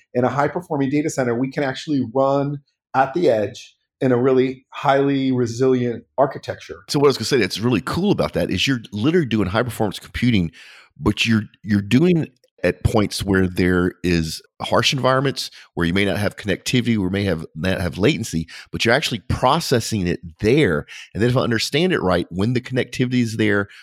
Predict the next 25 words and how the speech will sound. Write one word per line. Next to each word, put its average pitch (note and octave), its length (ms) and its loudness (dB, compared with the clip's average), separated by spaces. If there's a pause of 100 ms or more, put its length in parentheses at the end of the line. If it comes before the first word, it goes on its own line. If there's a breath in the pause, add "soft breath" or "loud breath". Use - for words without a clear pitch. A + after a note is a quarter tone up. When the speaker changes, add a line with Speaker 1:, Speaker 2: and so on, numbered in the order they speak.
(140 loud breath)
Speaker 2:
or, E2 280 2
or E2 140 0
when G2+ 180 -2
the E2+ 220 0
storage D3+ 480 0
is F2+ 80 -6
there, F2+ 180 0
then A2 380 -2
the - 160 0 (100)
edge B2 240 0
computing A2 440 -2
then F2 200 -2 (320 loud breath)
pushes B2 400 0
that F#2 200 -2
data F2 280 0
back G2 380 -2
into F#2 160 -6
the - 80 -4
cloud. D2 320 0
Is, B1+ 100 -8
is, E2 320 -6 (100)
do G2 60 0
I A#2+ 60 4
have C#3+ 100 2
a - 100 0